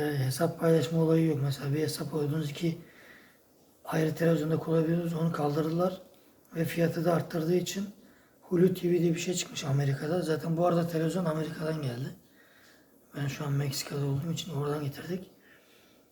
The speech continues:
Böyle programlar Max var, Spotify, Sumo T V, yani Pioneer'ın kendi, e, nasıl T C L'de, Samsung'da ayrı program var, o da aynı şekilde ve daha fazlası demiş.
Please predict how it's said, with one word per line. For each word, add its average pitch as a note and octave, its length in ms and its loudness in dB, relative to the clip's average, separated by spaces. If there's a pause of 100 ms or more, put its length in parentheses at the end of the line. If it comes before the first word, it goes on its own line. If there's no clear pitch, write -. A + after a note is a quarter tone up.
(560)
Böyle D#3+ 240 0
programlar D3 440 -4
Max D#3 460 -4
var, D3+ 160 -6
Spotify, - 680 -8 (380)
Sumo D#3 380 -8
T D3 180 -8
V, C3+ 60 0
yani C3 280 0 (640)
Pioneer'ın D3 400 -4
kendi, C#3+ 400 -2 (920)
e, C3 360 -4
nasıl C#3+ 300 -4
T D3+ 180 -6
C C#3 300 -2
L'de, C#3+ 600 -4
Samsung'da C#3+ 760 -6 (1000)
ayrı D3 340 -2
program D#3 420 -2
var, F#3+ 80 2
o E3 140 0
da D#3 60 -2
aynı D3+ 160 -2
şekilde E3+ 280 -8
ve E3 120 -4
daha E3+ 160 4
fazlası D#3 520 -4
demiş. - 440 -6